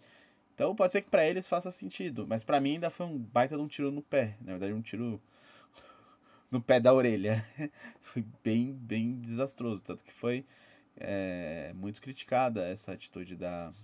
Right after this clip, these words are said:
da Ledger. Só que isso escancarou uma informação que eles sempre negaram, tá? Eles sempre negaram que a Ledger, ela mantinha as chaves privadas dos seus usuários.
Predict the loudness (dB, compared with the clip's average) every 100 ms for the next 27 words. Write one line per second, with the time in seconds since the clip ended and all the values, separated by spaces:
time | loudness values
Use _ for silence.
0 | -20 _ _ _ -14 -10 -4 -4 -4 -8
1 | -12 -20 -20 _ -8 -6 -8 -6 -8 -8
2 | -8 -6 0 0 0 -2 -4 -6 -6 -6
3 | -2 -2 -2 -8 -10 -6 -4 -4 -6 -4
4 | -4 0 2 2 0 -10 _ -8 -6 -6
5 | -8 -4 -4 2 4 4 2 -6 -20 -20
6 | _ -2 2 2 2 0 -6 -6 _ _
7 | _ -4 -2 2 0 2 0 0 -2 -4
8 | -2 -2 -2 -2 -4 -10 0 2 2 -4
9 | -8 -6 -6 -6 -4 -2 -2 -6